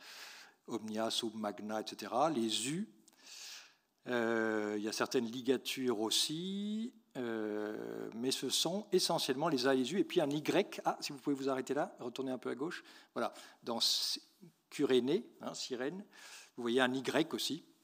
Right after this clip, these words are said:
très caractéristique, qui est, qui a été fondu donc spécialement pour cette, pour cette édition. Cette édition utilise aussi, alors elle imite page par page, euh, le manuscrit original, elle reprend la mise en page d'origine,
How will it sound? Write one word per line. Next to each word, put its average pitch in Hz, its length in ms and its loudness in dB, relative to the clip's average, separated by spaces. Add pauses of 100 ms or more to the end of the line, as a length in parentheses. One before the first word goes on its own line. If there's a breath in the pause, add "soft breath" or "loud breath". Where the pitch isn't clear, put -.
(140)
très 113 100 -8
caractéristique, 95 640 -8
qui 120 300 -6
est, 131 140 -2
qui - 120 -6
a 110 40 -2
été 143 240 0
fondu 147 520 0
donc 139 300 -2
spécialement 143 720 2
pour - 380 -4
cette, - 400 -4 (120)
pour 131 120 2
cette 127 180 4
édition. 107 320 -4 (460 loud breath)
Cette 156 160 4
édition 175 340 6
utilise 160 420 4
aussi, 196 380 4
alors 143 240 6
elle 139 140 6
imite - 480 0 (320)
page 151 180 6
par - 220 4
page, 131 480 4 (560 soft breath)
euh, 104 120 -2
le 127 160 6
manuscrit 113 520 0
original, 117 720 0
elle 123 120 2
reprend 123 380 4
la 110 160 2
mise 123 180 0
en 104 60 4
page 104 240 -2
d'origine, 147 680 -4